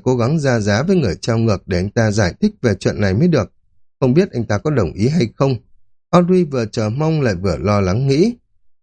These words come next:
Mặt trời Direct thì lại không cảm thấy có bất kỳ điều gì không đúng,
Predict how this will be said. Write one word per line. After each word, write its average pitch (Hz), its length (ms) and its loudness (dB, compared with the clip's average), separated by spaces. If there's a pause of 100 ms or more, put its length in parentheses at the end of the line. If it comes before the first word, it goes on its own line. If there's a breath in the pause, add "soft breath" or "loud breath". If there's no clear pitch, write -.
(180)
Mặt 135 200 2
trời 139 220 2
Direct 190 420 0
thì 139 80 -2
lại 113 220 0
không 180 160 0
cảm 92 240 -2
thấy 113 140 -4
có 175 120 0
bất 220 260 -2
kỳ 117 140 2
điều 107 160 0
gì 104 180 0
không 151 300 -2
đúng, 127 240 0